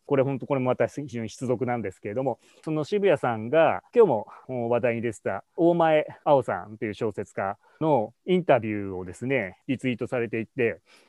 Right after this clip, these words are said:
えー、これがなんか非常に素晴らしいあのインタビューだっていうようなことでツイートされていたんですけども、で、僕もそれを読んで、あ、素晴らしいインタビューだなと思って、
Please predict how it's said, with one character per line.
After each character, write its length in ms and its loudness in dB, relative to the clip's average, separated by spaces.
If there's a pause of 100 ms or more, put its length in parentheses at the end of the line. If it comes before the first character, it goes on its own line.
え 180 2
ー、 40 -2
こ 120 0
れ 80 4
が 140 6
な 60 -4
ん 20 -6
か 80 -2
非 120 -4
常 80 0
に 60 -2
素 140 -2
晴 80 6
ら 80 0
し 220 -4
い 60 -8
あ 80 -10
の 80 -10
イ 60 -8
ン 60 -10
タ 80 -2
ビ 60 -2
ュ 20 -4
ー 20 -6
だ 60 2
っ 40 -2
て 80 -2
い 40 2
う 20 -4
よ 40 -4
う 20 -8
な 0 -
こ 80 -4
と 80 -8
で 160 -8 (420)
ツ 80 0
イ 40 0
ー 20 -4
ト 80 -6
さ 100 0
れ 80 2
て 80 -4
い 60 -2
た 100 -2
ん 40 -8
で 100 -10
す 60 -20
け 100 -6
ど 80 -4
も、 200 -6 (140)
で、 80 0
僕 160 2
も 80 2
そ 80 0
れ 80 4
を 20 4
読 120 0
ん 20 -4
で、 100 0
あ、 120 2
素 100 -8
晴 140 0
ら 40 0
し 120 -8
い 40 0
イ 20 -2
ン 60 -4
タ 80 -2
ビ 80 -6
ュ 20 -6
ー 40 -8
だ 80 -8
な 140 -6
と 80 -12
思 140 -12
っ 20 -20 (100)
て、 200 -10